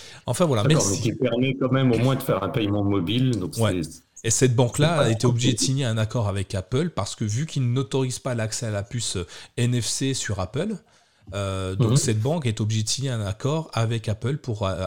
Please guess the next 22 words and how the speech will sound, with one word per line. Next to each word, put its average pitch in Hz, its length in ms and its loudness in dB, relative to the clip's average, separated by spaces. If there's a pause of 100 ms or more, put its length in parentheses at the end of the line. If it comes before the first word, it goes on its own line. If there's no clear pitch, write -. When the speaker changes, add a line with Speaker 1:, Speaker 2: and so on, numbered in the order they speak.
Speaker 1:
intégrer 110 440 0
le 123 100 -4
service 104 360 -4
Apple 107 180 -4
Pay. 82 220 -12 (200)
C'est - 140 -10
assez 92 220 -6
amusant, 92 300 -4
hein. 113 200 -4 (540)
Et, 95 80 -4
euh, 92 260 -4
vu 123 220 2
que - 100 2
Google 127 360 4
leur 110 180 2
permet 120 320 0
d'utiliser 110 400 -4
la 101 80 -2
puce 104 260 -4
N 92 140 -4
F - 60 -10
C, 135 240 -4